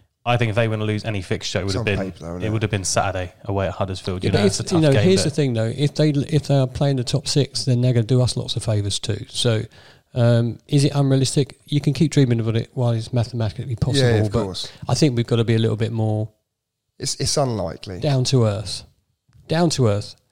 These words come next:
Speaker 3: But, you know, it'd be great if it happened, wouldn't
Speaker 2: But
Speaker 3: it?
Speaker 2: you never know. We win our next two, they lose their next two, and it's back on.
Speaker 3: See, you've done it again, haven't you?
Speaker 2: <laughs> Fucking hell, you know what I mean? Oh, dear me. Getting
Speaker 1: Um,
Speaker 2: flustered over here.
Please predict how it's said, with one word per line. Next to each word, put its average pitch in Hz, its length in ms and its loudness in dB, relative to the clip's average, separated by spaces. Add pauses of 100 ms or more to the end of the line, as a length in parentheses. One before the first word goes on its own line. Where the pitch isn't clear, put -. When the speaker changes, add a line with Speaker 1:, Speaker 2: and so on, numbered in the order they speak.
(120)
Speaker 3:
But, 147 220 2
you 143 60 6
know, 110 200 2
it'd 113 200 -8
be 123 80 -4
great 117 200 0
if 113 120 -4
it - 20 -2
happened, 107 280 2
wouldn't 117 160 0
Speaker 2:
But 131 80 2
Speaker 3:
it? - 20 0
Speaker 2:
you 139 80 0
never 127 180 2
know. 131 320 2 (140)
We 139 120 -2
win 135 120 0
our 120 100 0
next - 260 -4
two, 120 200 0
they 127 240 -2
lose 127 160 0
their 110 80 -4
next 95 200 -8
two, 123 80 -4
and 117 60 -2
it's 107 80 -6
back 117 260 -4
on. 117 200 -10 (200)
Speaker 3:
See, 180 260 4
you've 185 260 2
done 196 160 6
it 156 80 4
again, 160 260 4
haven't 147 200 6
you? 117 140 6
Speaker 2:
<laughs> - 20 0
Fucking - 1200 0
hell, 113 160 -6
you - 60 4
know 131 60 4
what 131 100 0
I 139 140 0
mean? 117 100 -10 (540)
Oh, 170 260 -4 (460)
dear 127 220 -2
me. 110 400 -6 (400)
Getting 110 300 2
Speaker 1:
Um, 104 160 0
Speaker 2:
flustered 104 340 -4
over 95 260 -8
here. 113 100 -8